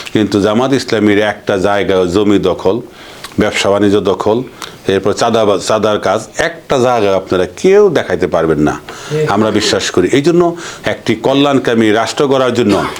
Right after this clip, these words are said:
Speaker 1: আল্লাহ তাআলা কোরআনে বলেছেন, "ইন্নাল্লাহা লা ইউগাইয়িরু মা বিকওমিন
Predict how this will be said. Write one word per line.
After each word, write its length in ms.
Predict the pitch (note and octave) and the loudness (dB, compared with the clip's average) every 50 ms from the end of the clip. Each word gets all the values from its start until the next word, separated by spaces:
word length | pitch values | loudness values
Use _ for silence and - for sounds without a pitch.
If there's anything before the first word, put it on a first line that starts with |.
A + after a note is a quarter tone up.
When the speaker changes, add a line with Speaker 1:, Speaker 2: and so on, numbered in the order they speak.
| - - - - - | -14 -14 -14 -8 -4
Speaker 1:
আল্লাহ 240 | G2 G2+ G#2 A2 | -2 0 0 0
তাআলা 220 | G#2+ A2+ A2+ A2+ G#2+ | 0 0 0 0 0
কোরআনে 320 | - - A2 G#2 G2+ G2+ | 0 0 0 2 2 2
বলেছেন, 320 | F#2+ G2 G2 F2+ - G2+ F#2+ | 2 2 2 2 2 2 2
"ইন্নাল্লাহা 680 | G2 A#2 B2+ B2 B2 A#2 A2 G#2 G#2+ A2 A2 A2 A2 | 4 4 4 4 4 4 2 2 2 2 2 0 0
লা 160 | A2+ G#2+ A2 | 0 0 2
ইউগাইয়িরু 720 | A2 A2 A2 G2+ G2 A#2 C#3+ D3 C#3 C3+ A2+ G#2+ F#2 D#2 - - - - - - - - | 2 2 2 2 2 2 2 4 4 4 4 2 2 0 -2 -10 -16 -18 -14 -6 -2 0
মা 200 | G#2+ B2 B2 B2 | 2 2 2 2
বিকওমিন 600 | B2 B2 A2+ B2 B2+ C#3+ D#3 D#3 D#3+ C#3+ G#2+ F2 | 2 0 0 0 0 0 2 2 2 2 0 -2